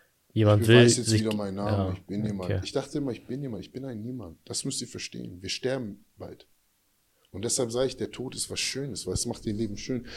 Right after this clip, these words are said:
Speaker 2: Weil in der Situation war ich einfach so, ich hab gesagt, „Komm, wir machen One-on-One.“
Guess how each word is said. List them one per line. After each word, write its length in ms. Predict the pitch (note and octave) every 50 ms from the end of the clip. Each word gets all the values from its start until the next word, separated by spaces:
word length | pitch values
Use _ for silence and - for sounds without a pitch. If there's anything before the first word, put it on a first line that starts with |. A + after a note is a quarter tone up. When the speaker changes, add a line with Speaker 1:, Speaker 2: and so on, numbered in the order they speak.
| - - -
Speaker 2:
Weil 200 | - A2+ G#2 - - - - - - -
in 120 | - A2
der 160 | G#2+ A#2 C#3+ C#3+
Situation 720 | C#3 C3+ C#3+ C#3 C3 C3+ - D3 D3+ D3+ D3+ D3 D3+ D#3 - - _ _ _ _ _ _ _ _ _ - - -
war 200 | - A#2 A#2 A#2
ich 200 | A#2 A2+ - -
einfach 400 | - A#2+ A#2 A2 A2+ G#2+ - - - - - - - _ _ _
so, 320 | G#2+ A2 A2+ G#2 G2+ F2
ich 240 | - - - - -
hab 160 | A#2+ A#2+ B2
gesagt, 240 | - G#2+ G#2+ B2+ A2+ -
„Komm, 220 | - C3 B2 A2+
wir 60 | A2+ A2+
machen 160 | A2+ G#2+ A2+
One-on-One.“ 500 | A#2 A2 A2 A2 A2 A#2+ B2+ B2+ B2+